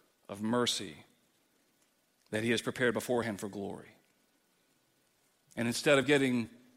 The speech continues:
wrapped around the axle about this doctrine of divine sovereignty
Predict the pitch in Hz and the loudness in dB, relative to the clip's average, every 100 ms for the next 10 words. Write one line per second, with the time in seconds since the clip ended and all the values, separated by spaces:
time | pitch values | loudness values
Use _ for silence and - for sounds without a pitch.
0 | _ _ _ _ - 117 143 143 143 139 | _ _ _ _ -6 4 8 8 6 4
1 | 135 131 123 131 135 - - 113 110 110 | 6 6 6 6 4 2 -2 0 -2 -4
2 | - _ 117 120 117 120 117 120 110 113 | -10 _ 2 4 4 2 -2 -2 -2 2
3 | 143 143 - 117 104 113 - _ _ _ | 4 2 -2 -4 -4 -6 -10 _ _ _
4 | _ _ _ _ _ _ _ _ 120 117 | _ _ _ _ _ _ _ _ -2 0
5 | 117 123 120 113 - 139 131 127 123 113 | 4 6 4 2 2 6 6 6 2 -2
6 | 123 110 113 | -2 -4 -4